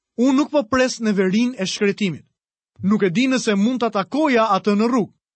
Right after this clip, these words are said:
por njerëzit në ditët e fundit do të presin për të,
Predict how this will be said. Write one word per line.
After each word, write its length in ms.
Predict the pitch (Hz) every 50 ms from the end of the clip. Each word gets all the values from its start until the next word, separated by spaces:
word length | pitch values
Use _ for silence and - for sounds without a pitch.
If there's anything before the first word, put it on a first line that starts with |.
| _ _ _
por 120 | _ 147 156
njerëzit 480 | 175 196 233 247 254 233 208 247 214
në 80 | 208 196
ditët 320 | 165 208 226 220 214 190
e 40 | 190 175
fundit 460 | - 269 254 226 185 196 220 214 - _ _ _ _
do 140 | - 175 202
të 140 | 202 190 180
presin 480 | - - 247 285 285 226 - 277 262 220
për 160 | - 220 180
të, 100 | - 175